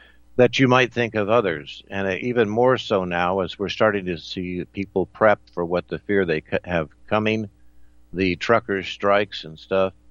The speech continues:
of all those people that put their, their lives basically on the line for whether it's an almond or a can of goods or whatever like that, to bring it to your grocery store or whatever,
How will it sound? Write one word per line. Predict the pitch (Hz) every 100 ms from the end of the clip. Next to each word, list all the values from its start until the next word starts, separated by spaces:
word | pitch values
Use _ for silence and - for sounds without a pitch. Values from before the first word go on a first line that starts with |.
| - - - _ _
of | 101 101
all | 117 127
those | 123 110
people | - 117 104 98
that | 87 -
put | 107 95
their, | 98 92 85 80 73 - -
their | 101 104
lives | 104 107 104 87
basically | - 90 80 82 78 82 80
on | 82 95
the | 101
line | 90 78 80 78 78 - -
for | 78
whether | 82 85 85
it's | 85 -
an | 92 -
almond | 95 98 98 104 101 104 - - - - - _ _ _ _ _ _ _ -
or | 85 87 85
a | 82
can | - 104 98
of | 92 80
goods | 95 95 87
or | 87
whatever | 87 85
like | 78 78
that, | 78 78 76 - - - - - -
to | - 85
bring | 80 98
it | 95 -
to | 95
your | 87 82
grocery | 92 98 95 - 90
store | - 95 85 87 87
or | 69
whatever, | 82 90 85 82 82